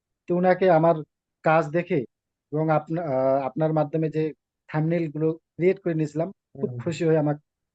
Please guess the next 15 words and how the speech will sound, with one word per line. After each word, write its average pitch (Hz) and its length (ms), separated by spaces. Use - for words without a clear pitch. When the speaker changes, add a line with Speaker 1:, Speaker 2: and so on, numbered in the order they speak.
Speaker 1:
তার 143 120
অন্য 220 240
একটা 208 200
চ্যানেলে, 156 380
আরেকটা 147 380
চ্যানেলের 127 380
কাজ 117 120
দিয়েছে। 104 280
তো 160 60
এখানে 160 280
যে 165 160
সমস্যাটা 156 480
পড়ে 156 220
গেছি, 147 240
আমি 143 200